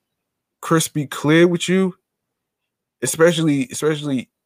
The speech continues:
to, to those critics out there who don't really, don't really understand comedy, don't really understand humor and stuff like that.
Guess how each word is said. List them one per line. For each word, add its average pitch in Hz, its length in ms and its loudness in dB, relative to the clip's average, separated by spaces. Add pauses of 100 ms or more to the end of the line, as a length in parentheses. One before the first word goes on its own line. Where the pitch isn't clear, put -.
(120)
to, 110 300 -6
to - 140 -6
those 127 320 0
critics 135 400 -2
out 127 240 2
there 131 220 2
who 110 260 -8
don't 131 320 4
really, 127 440 -4 (440)
don't 135 200 0
really 131 280 -4
understand 107 580 -2
comedy, 147 600 2
don't 131 240 4
really 127 200 0
understand 110 520 -2
humor 156 480 2
and 151 120 -4
stuff 151 280 0
like 151 180 -2
that. 156 220 2